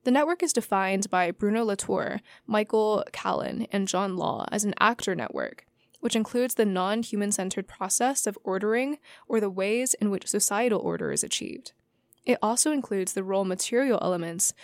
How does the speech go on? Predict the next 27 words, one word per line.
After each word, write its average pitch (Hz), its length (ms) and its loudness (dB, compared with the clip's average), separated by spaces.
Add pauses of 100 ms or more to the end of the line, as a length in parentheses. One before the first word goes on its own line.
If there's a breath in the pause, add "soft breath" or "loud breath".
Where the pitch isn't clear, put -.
(140)
and 233 220 2
other 269 200 4
non-humans 214 760 0
play 214 320 -2
in 185 120 -2
that - 120 -6
process, - 640 -6 (320 soft breath)
seeking 285 380 0
to 262 160 0
develop 202 420 2
a 214 80 0
symmetrical 202 680 0
view 170 280 -2
across - 400 -2
the 196 100 -4
previously 262 600 -2
inscribed 202 560 0
nature-culture-technology 190 1400 -4
divides. - 480 -4 (500)
It 247 80 2
assumes 311 280 4
that 294 120 6
nothing 196 460 -2
has - 280 -6
reality 190 420 0
or 196 60 -2
form 208 420 0